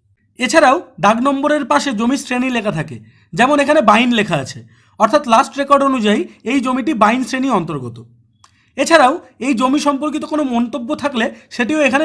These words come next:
লেখা থাকবে, আমি এটিকেও হাইড করে রেখেছি। আর এভাবেই ওই ব্যক্তির ওই স্পেসিফিক মৌজায় মোট কতগুলি প্রপার্টি আছে এবং মোট প্রপার্টির পরিমাণ পর্চার মাধ্যমে জানা যায়, তাই এটিকে record of রাইটসও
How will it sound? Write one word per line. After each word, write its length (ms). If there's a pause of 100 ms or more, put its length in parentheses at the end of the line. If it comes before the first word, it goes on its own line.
লেখা 220
থাকবে, 240 (380)
আমি 240
এটিকেও 320
হাইড 260
করে 200
রেখেছি। 300 (600)
আর 120 (100)
এভাবেই 320 (300)
ওই 160
ব্যক্তির 340 (140)
ওই 160
স্পেসিফিক 460
মৌজায় 320 (320)
মোট 220
কতগুলি 360 (100)
প্রপার্টি 320 (120)
আছে 140 (300)
এবং 120 (120)
মোট 140 (100)
প্রপার্টির 420
পরিমাণ 300 (260)
পর্চার 340
মাধ্যমে 340
জানা 220
যায়, 140 (380)
তাই 200
এটিকে 280
record 280
of 120
রাইটসও 300